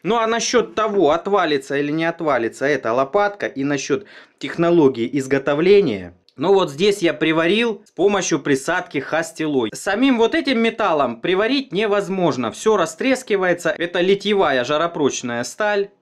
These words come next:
ей возможно хорошо отливать лопатки, но всякие дальнейшие манипуляции проблематичны. Она очень хрупкая, ломкая и возможно сварить только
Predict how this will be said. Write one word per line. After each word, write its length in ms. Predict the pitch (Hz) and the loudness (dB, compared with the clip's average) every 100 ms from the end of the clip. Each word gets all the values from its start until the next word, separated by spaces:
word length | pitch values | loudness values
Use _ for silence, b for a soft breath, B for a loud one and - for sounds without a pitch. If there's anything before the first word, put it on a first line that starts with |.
| - | -10
ей 300 | 139 147 113 | -4 -4 -2
возможно 520 | 135 143 151 135 131 | -4 -2 -2 -2 -2
хорошо 480 | - 139 143 - 120 | -2 -2 -2 -2 -2
отливать 500 | 123 151 165 196 160 | -2 -2 -2 -2 0
лопатки, 520 | 120 - 101 - 104 | -4 -2 -6 -6 -8
но 340 | 131 147 - _ _ | -4 -4 -6 _ _
всякие 380 | - 156 160 160 | -10 -8 -4 -4
дальнейшие 640 | 156 165 180 156 - 143 | -2 -2 -2 -4 -2 -2
манипуляции 760 | 147 156 147 165 202 185 143 | 0 -2 -2 -2 -2 -2 -2
проблематичны. 920 | 135 156 156 156 160 156 139 113 123 120 | -2 -2 -2 -2 -2 -4 -4 -6 -6 -6
Она 320 | 147 170 147 | -4 -2 -2
очень 360 | 147 165 - 127 | -2 -2 -2 -8
хрупкая, 800 | - 226 226 - 175 165 151 147 _ _ _ - | -6 -4 -4 -4 -4 -2 -4 -6 _ _ _ -6
ломкая 580 | 135 220 214 - 151 | 2 2 2 -2 -2
и 240 | 131 214 247 | -2 -4 -4
возможно 520 | 165 139 190 185 156 | -2 0 0 0 -2
сварить 460 | - 127 139 170 - | -4 -2 -2 -4 -4
только 480 | 165 165 151 143 | -4 -4 -4 -6